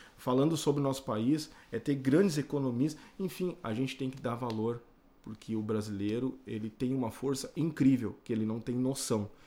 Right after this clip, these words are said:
E não é Rio Grande do Sul, não, é todo o Brasil. O brasileiro tem uma, a gente mora num país transcontinental, né? Pensa nisso, a gente mu-, se eu, se eu for a Santa Catarina, tem um outro sotaque, um novo jeito de comer, entende?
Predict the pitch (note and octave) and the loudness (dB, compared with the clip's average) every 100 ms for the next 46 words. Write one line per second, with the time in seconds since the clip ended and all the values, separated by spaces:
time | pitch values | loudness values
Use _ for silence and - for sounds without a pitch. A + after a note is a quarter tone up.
0 | - B2 B2 B2 E3 F3 C3+ A#2 A#2 G#2+ | -2 2 4 4 4 2 0 0 -4 -6
1 | - C3 C3 B2+ A#2 - - B2 G#2 - | -6 0 2 2 -2 -10 -6 -6 -6 -10
2 | - C#3 C#3+ B2 G#2 G#2 F#2 F2+ F#2+ _ | 0 2 2 0 -2 -4 -6 -10 -16 _
3 | - - A2+ A#2 A2+ C#3 C#3+ C#3+ C3+ B2+ | -20 -8 2 2 4 2 2 0 -2 -4
4 | - - - - - A#2 D3 C#3+ B2+ D#3 | -8 -20 -20 -8 -4 -2 0 0 2 0
5 | D3 C#3+ - - C3+ F3 D#3+ C#3 D3+ D#3 | -2 -4 -8 -2 0 0 -4 -4 -4 -4
6 | G2 - A#2 B2+ G2 A#2 - _ _ - | -4 0 2 2 -2 -8 -16 _ _ -20
7 | - - C#3 E3 B2+ A#2+ C3 G#2 A#2 C3 | -20 2 4 4 2 2 2 2 0 2
8 | C3 - - - C3 D#3+ C#3 - F3 - | 0 -2 -8 2 4 6 4 4 2 2
9 | - D3+ G3+ G#3+ B3 A3+ G#3+ G3 F3+ D3+ | 0 2 4 6 4 6 4 4 4 4
10 | G3+ G#3 E3+ D#3 D3 D3 D3 D#3 C3+ C3 | 4 4 2 0 -2 0 0 0 0 2
11 | C3+ C3 C3+ A#2+ B2+ D3 D3 - - - | 0 -2 -4 -2 2 2 0 -8 -20 -10
12 | C#3 D#3+ F#3 D3+ | -2 2 2 0